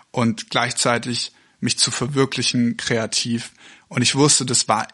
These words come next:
immer nötig und es hat halt einfach nur vierundzwanzig Jahre gedauert, bis ich mal an dem Punkt war, wo ich sagen konnte, ja, und jetzt kann ich's machen, weil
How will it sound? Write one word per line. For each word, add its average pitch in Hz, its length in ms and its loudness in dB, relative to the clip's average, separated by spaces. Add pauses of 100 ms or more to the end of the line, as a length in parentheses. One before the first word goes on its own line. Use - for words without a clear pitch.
immer 160 260 6
nötig 131 640 2
und 117 60 -4
es 117 140 -2
hat 123 100 -6
halt 120 160 -4
einfach 113 340 -4
nur 120 360 0 (260)
vierundzwanzig 120 640 0
Jahre 117 260 0
gedauert, 113 400 0
bis - 160 -6
ich - 140 -4
mal 110 80 -4
an 110 80 -4
dem 110 100 -8
Punkt - 380 -8
war, 107 180 -4
wo 113 80 -10
ich 113 80 -4
sagen 110 280 -4
konnte, 113 360 -4 (540)
ja, 120 340 -2
und 107 100 -4
jetzt - 200 -4
kann 123 160 0
ich's 117 160 -2
machen, 117 440 -2
weil 113 360 -4